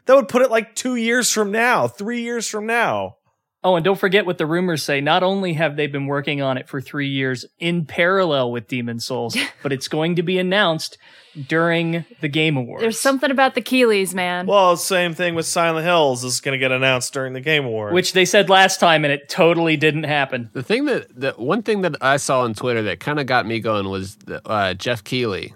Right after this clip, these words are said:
Speaker 4: was kinda, he's, like, being, like, friendly with Konami again. Uh,
Speaker 3: There's
Speaker 4: he,
Speaker 3: something
Speaker 4: he
Speaker 3: about Jeff Keighley. He's like a canary in a coal mine.
Speaker 4: Yeah. <laughs>
Speaker 3: I don't know why.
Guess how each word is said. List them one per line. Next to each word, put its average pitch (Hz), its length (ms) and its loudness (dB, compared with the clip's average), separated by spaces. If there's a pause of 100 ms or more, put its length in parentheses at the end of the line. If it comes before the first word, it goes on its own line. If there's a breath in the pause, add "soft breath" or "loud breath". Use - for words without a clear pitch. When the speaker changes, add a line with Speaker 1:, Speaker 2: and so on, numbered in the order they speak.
Speaker 4:
was 95 220 -8
kinda, 101 760 -2
he's, 127 300 -4
like, 147 220 -2
being, 135 200 0
like, 107 140 -2
friendly 131 400 -2
with 107 160 -2
Konami 107 500 0
again. 85 440 -6 (440)
Uh, - 100 -6
Speaker 3:
There's 202 140 -2
Speaker 4:
he, 117 60 -2
Speaker 3:
something 233 240 0
Speaker 4:
he 226 60 -2
Speaker 3:
about 214 240 0
Jeff 202 180 -4
Keighley. 175 500 -4
He's 202 200 -8
like 196 180 -4
a 180 40 -14
canary 185 340 -6
in 185 80 -6
a 180 40 -10
coal 180 160 -4
mine. 170 340 -10 (240)
Speaker 4:
Yeah. 87 360 -4 (760)
<laughs> - 880 -10
Speaker 3:
I 185 100 -6
don't 202 120 -2
know 208 160 2
why. 190 540 2